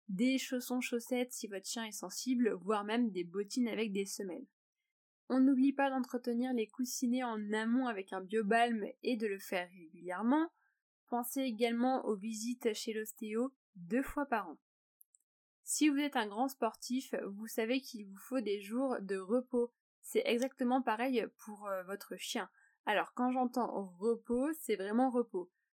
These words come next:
Pas de grosses balades de deux heures ou de séances de jeu. Si vous courez deux fois par semaine, par exemple, faites deux jours de pause pour laisser, euh, votre chien récupérer. Allez, je vous fais un rapide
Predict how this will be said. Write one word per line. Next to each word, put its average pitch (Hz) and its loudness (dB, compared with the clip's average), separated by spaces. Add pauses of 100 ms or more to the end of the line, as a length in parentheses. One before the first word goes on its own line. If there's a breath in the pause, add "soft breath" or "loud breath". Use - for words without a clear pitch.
(140)
Pas 240 8
de 220 2
grosses 214 2
balades 208 0
de 202 2
deux 185 -2
heures 214 4
ou 208 -2
de 185 -8
séances 226 -6
de 202 -8
jeu. 196 -8 (360)
Si - 0
vous 254 2
courez 247 0
deux 208 0
fois 247 2
par 202 -2
semaine, 214 -8
par 180 -8
exemple, 214 2 (440)
faites 262 2 (160)
deux 254 4
jours 269 2
de 214 4
pause 240 2
pour 208 -4
laisser, 254 0
euh, 190 0
votre 190 -6
chien 269 2
récupérer. 226 -4 (1200)
Allez, 214 -2
je 196 -4
vous 220 -10
fais 269 -2
un 240 2
rapide 220 -2